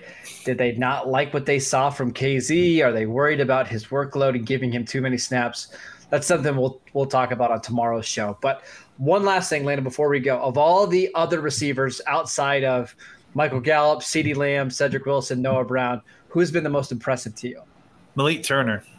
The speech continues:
Speaker 2: I mean,
Speaker 1: Yeah.
Speaker 2: uh, he's shown up a lot of different times, made plays, I think, every single day.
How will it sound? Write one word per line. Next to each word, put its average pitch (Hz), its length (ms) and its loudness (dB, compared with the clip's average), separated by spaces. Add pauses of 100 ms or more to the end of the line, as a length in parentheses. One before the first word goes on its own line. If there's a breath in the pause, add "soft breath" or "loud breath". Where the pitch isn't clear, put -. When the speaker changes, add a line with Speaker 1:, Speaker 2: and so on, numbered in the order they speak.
(140)
Speaker 2:
I 135 80 0
mean, 135 240 2 (240)
Speaker 1:
Yeah. 147 60 0
Speaker 2:
uh, 120 420 2
he's 143 200 0
shown 156 280 2
up 151 160 0
a 117 80 -4
lot 135 320 2
of 135 80 -4
different 139 280 -4
times, 139 300 0
made 131 220 -2
plays, 139 300 0
I 127 40 0
think, 127 220 -4
every 127 240 -2
single 123 300 -4
day. 123 420 0